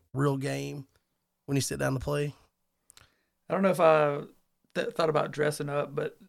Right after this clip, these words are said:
Speaker 2: I think that the pregame, like, jitters are a thing. Going into a tournament sometimes, it's kinda like,
Speaker 1: Oh, yeah.
Speaker 2: "Why, why am I nervous right now? Like, we're playing a
Speaker 1: <laughs>
Speaker 2: card game."
Speaker 1: You know
Speaker 2: You
Speaker 1: what's
Speaker 2: know?
Speaker 1: crazy? Uh, you should, in,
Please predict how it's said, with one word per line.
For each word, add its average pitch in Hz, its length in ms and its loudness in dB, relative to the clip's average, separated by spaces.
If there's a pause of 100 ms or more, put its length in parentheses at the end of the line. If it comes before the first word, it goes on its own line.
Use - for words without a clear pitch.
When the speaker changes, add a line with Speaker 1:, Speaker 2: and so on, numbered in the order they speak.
(200)
Speaker 2:
I 180 100 0
think 196 280 -2
that 151 220 2
the 143 580 -2 (120)
pregame, 151 920 -2 (100)
like, 139 240 -8
jitters 160 640 -2 (360)
are 143 140 -4
a 135 40 -8
thing. 131 420 -12 (680)
Going 160 180 2
into 165 180 -2
a 156 40 2
tournament 180 460 0
sometimes, 196 440 -6
it's 147 100 -10
kinda 151 220 -4
like, 135 280 -8
Speaker 1:
Oh, 139 220 4
yeah. 131 240 0
Speaker 2:
"Why, 165 160 0
why 208 280 4
am 311 80 4
I 294 120 6
nervous 156 500 2
right 135 180 -4
now? 135 140 -8
Like, - 200 2 (160)
we're 190 160 4
playing 262 180 6
a - 20 -2
Speaker 1:
<laughs> - 160 4
Speaker 2:
card 185 280 6
game." 135 300 -2 (200)
Speaker 1:
You 151 120 4
know 202 140 6
Speaker 2:
You - 60 0
Speaker 1:
what's 170 160 8
Speaker 2:
know? 160 80 6
Speaker 1:
crazy? 156 440 2 (400)
Uh, 135 380 0 (300)
you 151 120 0
should, - 240 -2 (500)
in, 143 220 2